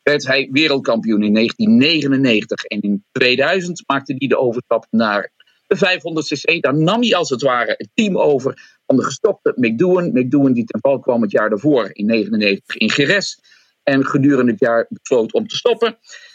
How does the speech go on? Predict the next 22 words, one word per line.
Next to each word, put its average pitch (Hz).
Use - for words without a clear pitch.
Niet 196
alleen 190
nam 160
Rossi, 147
eh, 123
zijn 143
positie 147
over, 117
Doohan's 160
positie 131
over 107
bij, 110
eh, 95
Honda, 180
maar 160
hij 208
nam 185
ook -
het 120
team 269
over 107
van 104